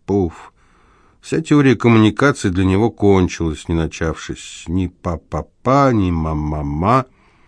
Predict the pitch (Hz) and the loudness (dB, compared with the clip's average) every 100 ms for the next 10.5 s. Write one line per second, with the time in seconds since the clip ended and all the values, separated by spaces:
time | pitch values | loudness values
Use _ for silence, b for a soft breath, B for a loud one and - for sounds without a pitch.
0 | _ - 92 87 - 85 - 113 98 85 | _ -4 -2 -2 -2 -6 -2 0 2 0
1 | 80 76 - 107 95 104 - 120 76 - | -4 -6 -2 0 2 0 0 0 0 -6
2 | _ _ _ _ _ _ _ _ - 90 | _ _ _ _ _ _ _ _ -8 -2
3 | 98 - 90 113 - 92 87 95 87 98 | -2 0 0 0 2 0 0 -2 -2 0
4 | 104 117 107 90 80 - 85 92 92 92 | 2 4 2 2 -2 -4 -2 2 2 4
5 | 131 98 95 - 95 - - _ _ _ | 2 2 0 0 -2 -2 -10 _ _ _
6 | _ _ _ _ _ - 90 120 107 110 | _ _ _ _ _ -4 0 2 4 4
7 | 98 95 90 92 127 139 - 120 107 104 | 4 2 2 2 4 2 2 2 4 4
8 | 101 - - 107 101 - 87 90 92 95 | 2 -2 0 2 0 0 -2 -2 0 0
9 | 85 95 92 85 92 90 - 92 90 - | 2 2 2 0 -4 -6 -4 -2 -2 0
10 | 92 87 82 - 80 | 0 0 -2 -4 -6